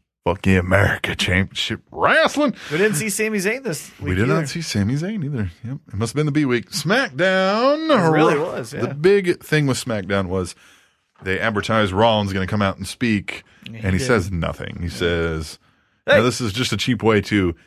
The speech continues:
Speaker 1: get viewers to tune into SmackDown and not really give," 'cause you, they're not gonna have his big speech on SmackDown. We knew that.
Speaker 2: Although, v-, very true.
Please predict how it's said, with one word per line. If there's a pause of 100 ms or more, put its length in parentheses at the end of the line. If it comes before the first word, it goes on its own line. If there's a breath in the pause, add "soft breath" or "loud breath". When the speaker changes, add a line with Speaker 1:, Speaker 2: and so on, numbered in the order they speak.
(120 soft breath)
Speaker 1:
get
viewers
to
tune
into
SmackDown
and
not
really
give,"
'cause
you,
they're
not
gonna
have
his
big
speech
on
SmackDown.
We
knew
that.
Speaker 2:
Although,
v-,
very
true.